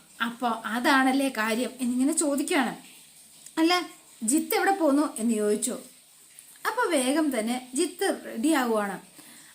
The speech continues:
"ആ, ഞാനത് പറയാനായിട്ടാ വന്നത്. അല്ല, അവരെ എഴുത്തുപുരയെ കയറി യാത്ര പറയണമെന്നൊക്കെ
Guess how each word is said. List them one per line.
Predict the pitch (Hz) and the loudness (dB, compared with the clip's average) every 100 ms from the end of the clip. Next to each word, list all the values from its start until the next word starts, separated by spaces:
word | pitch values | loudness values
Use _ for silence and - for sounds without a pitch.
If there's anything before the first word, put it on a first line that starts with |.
| - - - | -20 -20 -6
"ആ, | 233 233 226 180 - | 0 2 2 0 -6
ഞാനത് | 226 262 311 302 247 262 | -2 2 4 2 0 -2
പറയാനായിട്ടാ | 226 196 247 302 247 226 247 | -4 -2 0 0 0 0 0
വന്നത്. | 311 254 240 220 - - - - - - - - | 0 0 0 -2 -4 -12 -20 -20 -20 -20 -20 -12
അല്ല, | 226 247 240 - - - 233 | -4 0 0 -2 -10 -14 -8
അവരെ | 233 262 294 269 | -2 2 0 0
എഴുത്തുപുരയെ | 226 220 240 415 370 370 370 | -6 -4 -2 -2 0 0 0
കയറി | 277 233 226 226 240 277 262 | 0 0 0 -2 -2 -2 -2
യാത്ര | 208 233 254 | -2 -2 -2
പറയണമെന്നൊക്കെ | 302 226 233 240 240 240 | -2 -2 0 -2 -4 -6